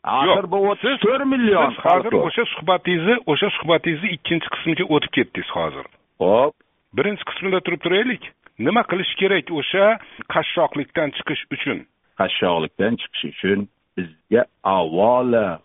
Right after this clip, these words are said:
Speaker 1: umum iqtisodiy taraqqiyot zarur. Bu zarurat shunchaki bu gap yoki istak emas.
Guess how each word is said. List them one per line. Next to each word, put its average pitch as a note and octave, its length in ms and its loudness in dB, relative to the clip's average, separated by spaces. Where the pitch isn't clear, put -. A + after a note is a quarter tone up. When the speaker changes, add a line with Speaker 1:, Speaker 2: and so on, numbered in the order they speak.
Speaker 1:
umum D3+ 560 4
iqtisodiy D#2+ 880 -2
taraqqiyot B2+ 920 0
zarur. D#2 440 -2
Bu C#3 180 4
zarurat C3 920 2
shunchaki D#3 640 0
bu D3+ 160 2
gap D#3+ 280 4
yoki D3 340 2
istak C3 440 0
emas. E3+ 440 2